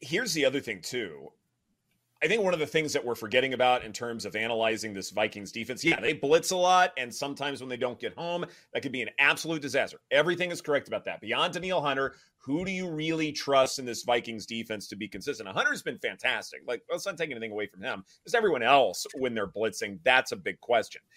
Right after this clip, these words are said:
But one thing that the Vikings defense has done really well is defend outside runs. Uh, you look at what they've done. They've allowed minus sixty-nine rushing yards over expected on outside runs.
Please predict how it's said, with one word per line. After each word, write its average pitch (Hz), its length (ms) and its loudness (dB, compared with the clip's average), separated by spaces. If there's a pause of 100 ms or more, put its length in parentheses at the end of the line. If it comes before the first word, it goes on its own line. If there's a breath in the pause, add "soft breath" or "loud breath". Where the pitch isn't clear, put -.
(300 soft breath)
But 139 300 8
one 214 320 2
thing 262 240 2
that 180 160 4
the 160 80 0
Vikings 135 480 0
defense 120 400 -4
has 117 260 -2
done 120 380 -4
really 127 340 -2
well 131 540 2 (280 soft breath)
is 143 160 -4
defend 180 540 0 (120)
outside 120 680 2
runs. - 600 -10 (480)
Uh, 104 340 0
you 139 220 -6
look 220 200 6
at 160 100 4
what 135 140 2
they've 110 200 0
done. 151 240 4
They've 139 140 4
allowed 165 360 6
minus 180 540 0
sixty-nine 156 680 -2
rushing 139 300 -4
yards 131 220 -4
over 123 280 -2
expected 139 720 0
on 123 200 -6
outside 123 440 0
runs. 127 300 -4